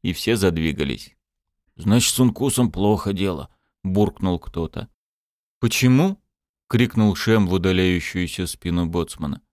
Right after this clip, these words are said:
«Как? Насколько плохо?» «Настолько!» — крикнул, не оборачиваясь, Вуринам, —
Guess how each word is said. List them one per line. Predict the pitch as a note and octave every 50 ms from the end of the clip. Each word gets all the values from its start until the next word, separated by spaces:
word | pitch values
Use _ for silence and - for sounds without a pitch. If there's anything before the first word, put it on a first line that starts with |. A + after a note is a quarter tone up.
| _ _ _ _ _ _
«Как? | - G#3 G3 B2 - - - _ _ _ _ -
Насколько | D3 G3 G#3 - - - C4 B3+ F3+ - - B2+ -
плохо?» | - F3 G3 G3 D#3 A#2 - - - _ _ _ _ _ _ _ _ _ _ _ _ _ _ -
«Настолько!» — | G2 A2 A2 G#2 - - F3 G3+ G#3 G3+ F3 - - A#2+ G#2 E2 - - _ _ _ _ _ _
крикнул, | - - F#2+ F#2 - - F2+ F2 F2
не | F2+ F2
оборачиваясь, | F2 E2 F2+ F2 F2 E2 - - E2+ E2+ E2 - -
Вуринам, — | F2 F2+ F2 E2+ E2 E2 D#2+ D2+ C#2+